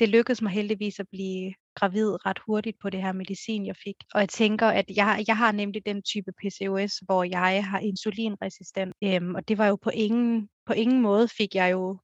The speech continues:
mulighed for at, eller havde jeg jo mulighed for at, at balancere det, kan man sige. Altså komme det til livs, fordi at min, min spisning var så, øh, kaotisk, ikke? Og jeg havde ikke tillid til lægen,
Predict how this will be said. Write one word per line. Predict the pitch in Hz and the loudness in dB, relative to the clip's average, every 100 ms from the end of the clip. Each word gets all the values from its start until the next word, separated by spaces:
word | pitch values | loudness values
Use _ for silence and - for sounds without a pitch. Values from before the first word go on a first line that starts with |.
| - | 0
mulighed | 220 247 262 214 196 - | 4 6 4 4 2 2
for | 196 | 2
at, | - 185 180 180 _ _ - _ _ | 4 2 0 -4 _ _ -20 _ _
eller | - 196 | -2 2
havde | 175 220 269 | 6 6 8
jeg | 240 | 6
jo | |
mulighed | 202 208 240 254 226 202 - | 4 2 2 2 2 0 2
for | 202 202 | 2 4
at, | - 180 180 190 _ _ _ - | 2 -2 -4 -10 _ _ _ -8
at | - | 0
balancere | 208 190 185 - 269 262 180 | 2 2 0 -2 0 2 2
det, | 208 214 | 0 -2
kan | - | -2
man | 180 180 | -4 -4
sige. | - 185 190 196 - | -8 -8 -6 -8 -6
Altså | 190 | -6
komme | 202 202 190 | -2 -2 -2
det | 214 | -2
til | - 226 | -4 -4
livs, | 202 240 214 - | 0 -2 -2 -6
fordi | - 208 208 | -6 -4 -2
at | 185 196 - | -2 -4 -4
min, | 208 190 - - | -4 -4 -6 -6
min | 202 | -4
spisning | - 220 226 226 196 | -2 -2 0 -2 0
var | 180 | 0
så, | 202 202 190 185 | 2 2 4 2
øh, | 180 190 196 - | 0 -4 -6 -4
kaotisk, | - - 254 226 - 185 - | 0 4 4 4 -2 -6 -2
ikke? | 294 - | -2 -2
Og | - | -2
jeg | 220 | 4
havde | 208 | 4
ikke | 214 - | 4 4
tillid | 254 247 262 | 2 4 0
til | - 214 | -2 -2
lægen, | 208 214 240 254 | 0 2 2 0